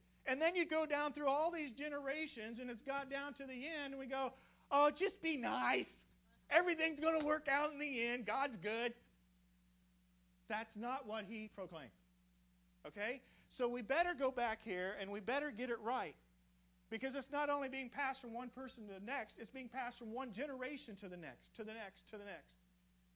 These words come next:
Thus, some of my holy discontent of what are we passing on to the next generation?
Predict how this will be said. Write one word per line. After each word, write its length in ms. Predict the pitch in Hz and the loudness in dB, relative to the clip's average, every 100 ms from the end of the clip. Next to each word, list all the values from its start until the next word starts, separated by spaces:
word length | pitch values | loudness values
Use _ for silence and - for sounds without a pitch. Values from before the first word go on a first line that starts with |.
| _ _ _ _ _ | _ _ _ _ _
Thus, 200 | 185 220 220 | -6 -4 -4
some 100 | 240 | -8
of 80 | 220 | -6
my 120 | 190 | -8
holy 280 | 170 208 185 | -4 -4 -4
discontent 640 | 180 180 170 156 220 156 - _ _ _ _ _ _ _ _ _ 180 | -8 -12 -14 -8 -6 -6 -8 _ _ _ _ _ _ _ _ _ -6
of 100 | 175 | 2
what 160 | 247 | 2
are 40 | 247 | 2
we 100 | 233 | -2
passing 440 | 233 214 - 202 | -2 -2 -2 -6
on 220 | 208 139 104 _ _ _ _ - | -4 -6 -10 _ _ _ _ -10
to 80 | 208 | -8
the 100 | 196 | -4
next 300 | 180 - 180 | -6 -8 -10
generation? 560 | 175 180 185 180 147 | -8 -6 -8 -10 -16